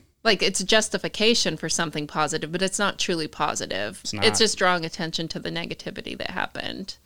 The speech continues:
Speaker 2: Yeah, I
Speaker 1: You
Speaker 2: guess.
Speaker 1: pissed yourself.
Speaker 2: Yeah. Yeah.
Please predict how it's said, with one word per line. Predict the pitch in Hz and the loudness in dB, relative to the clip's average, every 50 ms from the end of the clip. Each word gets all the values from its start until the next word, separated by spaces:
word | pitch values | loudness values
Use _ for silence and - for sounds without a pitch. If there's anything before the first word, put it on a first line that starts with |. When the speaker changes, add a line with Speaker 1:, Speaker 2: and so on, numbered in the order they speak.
| _ - | _ -2
Speaker 2:
Yeah, | 131 127 120 107 101 107 - | 2 2 4 2 2 0 2
I | - 147 | 4 6
Speaker 1:
You | 151 | 8
Speaker 2:
guess. | 180 185 - | 8 8 8
Speaker 1:
pissed | 220 202 - - - | 8 6 4 0 -2
yourself. | 175 156 - - 143 - - - 170 - - - - - - _ _ _ _ - | -4 -4 -4 -4 -4 -4 -4 -6 -10 -12 -16 -20 -20 -20 -20 _ _ _ _ 0
Speaker 2:
Yeah. | 160 160 131 101 101 - - - - - - _ _ - - - - - _ _ _ _ _ _ _ _ _ _ _ - | 2 2 2 2 0 -6 -12 -18 -20 -20 -20 _ _ -20 -20 -20 -20 -20 _ _ _ _ _ _ _ _ _ _ _ -4
Yeah. | 139 123 107 | -4 -2 -4